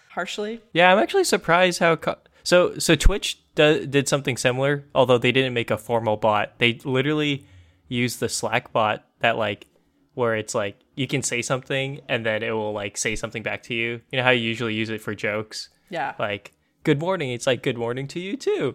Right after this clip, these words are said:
Speaker 2: or something.
Speaker 1: <laughs>
Speaker 2: Someone literally just put "blacklist," and then anytime someone types "blacklist," they're like, uh, it says, "Ahem, I think you meant blocklist," or something. And it's actually worked pretty well for us.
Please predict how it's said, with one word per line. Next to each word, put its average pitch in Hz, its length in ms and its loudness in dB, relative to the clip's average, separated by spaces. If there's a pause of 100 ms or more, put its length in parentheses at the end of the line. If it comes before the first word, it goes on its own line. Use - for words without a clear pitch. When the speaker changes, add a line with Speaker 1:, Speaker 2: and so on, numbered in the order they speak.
Speaker 2:
or 127 200 2
something. 117 640 -4
Speaker 1:
<laughs> - 40 -16
Speaker 2:
Someone 160 480 4
literally 147 420 2
just 139 320 0
put 127 340 2 (320)
"blacklist," 123 880 0 (320)
and 120 220 2
then 113 360 4 (160)
anytime 131 460 0
someone 123 240 0
types - 260 -2
"blacklist," 113 540 -2
they're 117 100 -4
like, 104 320 -4 (220)
uh, 113 160 -4 (280)
it 127 200 0
says, 120 320 2
"Ahem, 113 480 2 (440)
I 123 120 2
think 160 280 -4
you 131 100 -2
meant 113 360 -2 (180)
blocklist," 117 840 -6 (340)
or 160 100 2
something. 180 460 -2 (260)
And 123 320 -2 (200)
it's - 280 -4
actually 170 340 0
worked 175 300 2
pretty 160 220 4
well 135 220 6
for 117 200 0
us. - 400 0